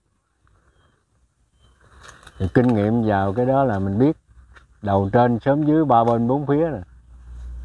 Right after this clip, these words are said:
Bởi vì, ờ, sống trong thế hệ vật chất, vật chất nó, nó, nó lôi cuốn, nó thúc đẩy, nó dẫn dắt, nó xúi dục.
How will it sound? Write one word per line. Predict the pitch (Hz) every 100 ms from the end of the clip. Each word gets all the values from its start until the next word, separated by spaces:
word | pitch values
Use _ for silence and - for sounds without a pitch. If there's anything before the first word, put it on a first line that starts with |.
| - 131 - - - - - - - - - - - - - - -
Bởi | 98 123
vì, | 127 107 104 104 107
ờ, | 107 104 107 101 - - - - - - - _ - - - - - - -
sống | - 151 190
trong | 151 127
thế | 120 165
hệ | 135 101 113
vật | 104 -
chất, | 180 - _ _ - - - - _ _ -
vật | 98 123 -
chất | 165 165
nó, | 160 151
nó, | 147 143 139 135 143 139 139 - - - _ _
nó | 131 135
lôi | 135 131 131
cuốn, | - 160 190 175
nó | 147 -
thúc | 175 196 -
đẩy, | 98 104 147
nó | 170 160
dẫn | 127 104 127 170
dắt, | 175 202 - - - -
nó | 139 143 147 135
xúi | - 196 233 147
dục. | 131